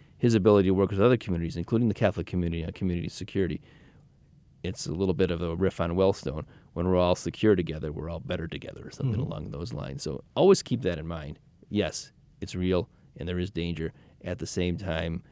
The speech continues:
Speaker 1: we have to avoid what Professor Salo Baron would say is the lachrymose view of Jewish history. That is, somehow Jewish history is nothing more than a succession of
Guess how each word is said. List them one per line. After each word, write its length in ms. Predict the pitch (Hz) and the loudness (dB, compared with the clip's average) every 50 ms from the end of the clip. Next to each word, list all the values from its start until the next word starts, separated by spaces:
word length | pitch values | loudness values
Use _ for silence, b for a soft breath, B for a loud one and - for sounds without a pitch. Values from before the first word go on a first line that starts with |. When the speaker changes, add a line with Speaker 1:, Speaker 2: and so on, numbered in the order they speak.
| b b b b b | b b b b b
Speaker 1:
we 80 | - - | -6 -2
have 160 | 95 90 - - | -2 -2 0 0
to 100 | 92 87 | -2 -2
avoid 360 | 82 85 87 85 85 90 87 | -2 -2 -2 -2 0 -2 -2
what 260 | 87 82 82 78 78 - - _ _ - | -2 -4 -4 -4 -6 -8 -14 _ _ -20
Professor 360 | - - - - 98 98 - | -16 -14 -12 -10 -8 -8 -6
Salo 340 | - - 92 82 85 85 82 82 | -4 -2 0 0 0 0 -2 -2
Baron 420 | 85 85 80 82 85 87 87 85 | -4 -4 -4 -2 -2 -2 -2 -4
would 140 | 82 82 - | -6 -6 -8
say 220 | - - 82 82 | -6 -6 -6 -4
is 100 | 80 76 60 | -6 -6 -8
the 60 | 71 | -8
lachrymose 580 | 80 85 87 - - - - 73 76 76 - | -8 -8 -8 -8 -8 -8 -8 -6 -8 -10 -10
view 140 | - 92 - 76 | -8 -8 -8 -8
of 80 | 78 | -8
Jewish 300 | - 80 78 73 76 - | -8 -6 -6 -6 -6 -4
history. 360 | - 98 - - - - 78 | -4 -4 -4 -4 -8 -10 -8
That 200 | - - 76 - | -8 -8 -8 -8
is, 80 | - - | -8 -8
somehow 300 | - - - 82 - - | -8 -8 -6 -6 -6 -6
Jewish 300 | - - 87 85 - - | -4 -4 -4 -4 -4 -4
history 320 | 90 90 - - - 95 | -6 -8 -8 -8 -10 -8
is 80 | 92 - | -8 -8
nothing 280 | 82 76 - - - - | -8 -10 -10 -10 -10 -8
more 140 | 78 78 | -6 -6
than 140 | 82 80 78 | -6 -6 -8
a 40 | 78 | -10
succession 560 | - - 127 - - - - - - - - | -12 -14 -14 -12 -10 -8 -8 -8 -8 -10 -10
of 140 | 69 - 123 | -10 -10 -12